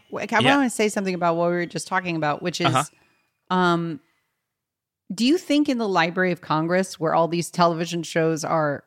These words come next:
Speaker 1: sort of enshrined, that, that episode titles are intact? Like, do you think that there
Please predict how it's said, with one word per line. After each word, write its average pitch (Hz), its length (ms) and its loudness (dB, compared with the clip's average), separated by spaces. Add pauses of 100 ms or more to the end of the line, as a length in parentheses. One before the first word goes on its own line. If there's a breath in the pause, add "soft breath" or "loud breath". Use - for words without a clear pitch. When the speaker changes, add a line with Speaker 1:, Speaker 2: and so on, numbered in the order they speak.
(120)
Speaker 1:
sort 160 240 -4
of 143 140 -4
enshrined, 143 720 -2 (580)
that, 196 300 0 (180)
that 175 360 0
episode 190 380 0
titles 202 360 0
are 170 80 2
intact? 151 720 -2
Like, 196 220 4
do 208 100 -6
you 240 80 -2
think 226 340 -4
that 208 140 -2
there 175 240 0